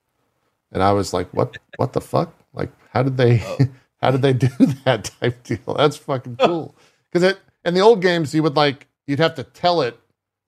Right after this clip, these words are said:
Speaker 1: They had, like, a list, I think is how it worked in Fallout four, right?
Speaker 2: Yeah, they probably have a list of names, right?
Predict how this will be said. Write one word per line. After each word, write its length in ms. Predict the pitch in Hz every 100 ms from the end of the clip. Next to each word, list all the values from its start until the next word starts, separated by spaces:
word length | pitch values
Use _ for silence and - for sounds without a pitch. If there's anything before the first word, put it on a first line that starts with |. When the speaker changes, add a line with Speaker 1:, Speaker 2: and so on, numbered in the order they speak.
| -
Speaker 1:
They 100 | 156
had, 180 | 202
like, 140 | 190 156
a 60 |
list, 440 | 123 127 160 127 -
I 100 | 107
think 220 | 113 107
is 80 | 101
how 180 | 107 95
it 60 | -
worked 260 | 98 -
in 80 | 95
Fallout 360 | - 110 104 90
four, 320 | - 127 92
right? 260 | 127 127 113
Speaker 2:
Yeah, 280 | 113 107
they 100 | 104
probably 220 | 107 151 147
have 80 | 113
a 20 |
list 220 | 120 -
of 100 | 107
names, 420 | 104 104 90 85
right? 220 | 98 95